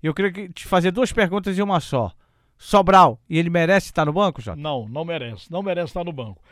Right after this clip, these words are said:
Speaker 2: Marlon jogou muito, mas teria que ter achado uma brecha ali pro Sobral jogar. Por exemplo,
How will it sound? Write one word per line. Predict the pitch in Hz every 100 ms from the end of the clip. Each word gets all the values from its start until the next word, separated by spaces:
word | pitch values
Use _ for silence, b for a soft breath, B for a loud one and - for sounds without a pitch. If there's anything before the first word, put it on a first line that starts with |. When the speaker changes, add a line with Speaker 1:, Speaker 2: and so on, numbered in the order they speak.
| b b
Speaker 2:
Marlon | 170 202 208
jogou | 165 190 233
muito, | 226 175 123
mas | 160
teria | 139 196 196
que | -
ter | 190
achado | 170 180 156 - 175 165
uma | 233
brecha | 196 190 208 226 233
ali | 226
pro | 185 220
Sobral | 240 208 180 180
jogar. | 214 175 143 - b b b
Por | 254 240
exemplo, | 160 170 139 123